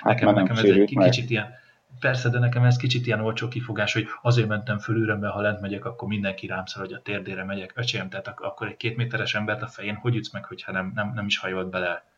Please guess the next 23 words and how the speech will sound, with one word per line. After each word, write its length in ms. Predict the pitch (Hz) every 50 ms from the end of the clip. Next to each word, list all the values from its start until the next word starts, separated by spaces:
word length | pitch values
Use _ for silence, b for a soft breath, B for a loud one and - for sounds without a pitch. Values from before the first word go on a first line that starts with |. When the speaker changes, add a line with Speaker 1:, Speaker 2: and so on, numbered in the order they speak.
| _ _ _ _
Speaker 2:
a 60 | -
dologba? 400 | 98 95 92 95 92 92 92 90
De, 200 | 90 - 76 90
eh, 200 | - 117 113 - - -
mindegy, 260 | 135 131 127 113 98
lényegtelen. 580 | 104 117 120 117 104 - - 113 101 101 104 107 B B B B B
Nem 120 | B 120
szoktam 360 | 120 120 117 113 - 113 110 107
magam 240 | 104 101 107 104
fölhúzni 480 | - - - 110 104 101 104 98 104 107
ilyeneken, 500 | 107 107 107 107 107 107 - 113 110 107
de, 260 | 104 104 101 101 110
de, 200 | 95 101 98 98
de 100 | 98 101
ez 120 | 98 98 -
csúnya 260 | - 110 101 98 95
megmozdulás 640 | 95 95 92 92 95 92 92 101 98 98 95 92 -
volt. 240 | - 90 92 - B B B B B B B B B _ - - -
Úgyhogy, 280 | - - - 87 - - - -
na 200 | 113 110 110 110
mindegy. 380 | 113 107 92 87 - - - _ _ _ _ _ -
Ez 220 | - 101 101 98
van. 280 | 107 120 143 160 131 -